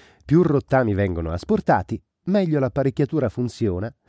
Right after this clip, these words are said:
e minore diventa il potere dei meccanici idioti. Il miglioramento dovrebbe essere rapido e di fatto lo è.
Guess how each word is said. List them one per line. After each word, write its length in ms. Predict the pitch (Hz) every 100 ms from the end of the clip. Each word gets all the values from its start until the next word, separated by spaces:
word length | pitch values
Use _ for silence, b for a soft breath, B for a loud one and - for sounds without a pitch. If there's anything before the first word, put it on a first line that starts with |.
| B B
e 120 | - 202
minore 420 | 226 185 185 175
diventa 380 | 165 127 131 143
il 100 | 135
potere 400 | 160 120 110 127
dei 200 | 123 120
meccanici 540 | 123 151 85 107 -
idioti. 540 | 117 104 71 67 - - _ _ _ _ b b
Il 160 | 123 160
miglioramento 800 | 160 147 143 131 113 92 113 110 _
dovrebbe 460 | 123 127 143 127 123
essere 360 | - 113 107
rapido 500 | 127 127 - 76 71 _
e 100 | 175
di 80 | 160
fatto 480 | - 180 - 170 - _ -
lo 220 | 143 107
è. 160 | 76